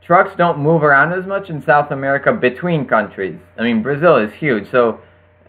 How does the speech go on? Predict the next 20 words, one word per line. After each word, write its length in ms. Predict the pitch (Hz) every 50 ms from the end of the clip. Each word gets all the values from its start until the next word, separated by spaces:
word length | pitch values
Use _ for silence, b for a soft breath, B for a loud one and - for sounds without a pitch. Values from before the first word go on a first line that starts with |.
| - - 135
if 140 | 143 135
you 120 | 151 147 143 -
see 120 | - 180
a 80 | 175 160
red 260 | 147 151 147 139 143
plate, 240 | - 170 156 147 143
it's 80 | - -
probably, 420 | - 156 156 156 147 143 139 131
uh, 100 | 127 123
in 180 | 123 127 120 117
Brazil. 360 | 113 120 113 107 110 101 87
It's 120 | 87 92 -
probably 420 | - 120 120 120 117 117 113 117
not 280 | 120 123 120 117 113 110
a, 360 | - 92 113 110 104 98 104
a 20 | 101
truck 300 | - - 123 113 110 -
going 300 | 117 113 110 107 104 95
to 80 | 113 107
Argentina. 760 | 107 107 101 104 104 104 - 117 104 92 92 92 92 92